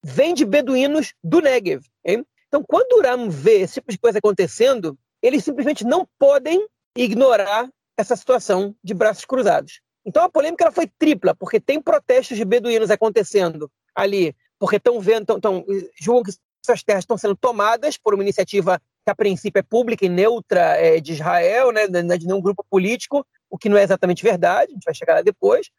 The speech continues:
É, enfim, os, os, o, a, até mesmo os movimentos apartidários, como o Keren Kaemet, eles têm eleições internas e os partidos políticos têm influência em quem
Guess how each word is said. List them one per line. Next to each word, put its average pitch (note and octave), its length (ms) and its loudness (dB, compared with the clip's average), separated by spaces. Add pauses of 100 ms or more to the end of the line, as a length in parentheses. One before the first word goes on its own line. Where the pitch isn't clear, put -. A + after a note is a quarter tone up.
(160)
É, F3 240 4
enfim, F3+ 240 -4
os, D3+ 320 -2
os, D#3+ 300 -2
o, F#3 80 0 (380)
a, F#3 200 -2
até G3+ 220 0
mesmo A3+ 220 2
os G3+ 80 -2
movimentos G3+ 640 0 (240)
apartidários, G3 920 -2
como F3+ 180 -2
o - 20 -14
Keren F#3 220 0
Kaemet, F#3 480 0 (240)
eles F3+ 200 -4
têm A3+ 140 0
eleições A3 420 0
internas G3+ 540 0
e F#3 40 0
os F3+ 100 -6
partidos F3+ 340 -8
políticos - 340 -8
têm G#3 140 0
influência G3+ 480 -2
em F#3 80 -2
quem G3 340 0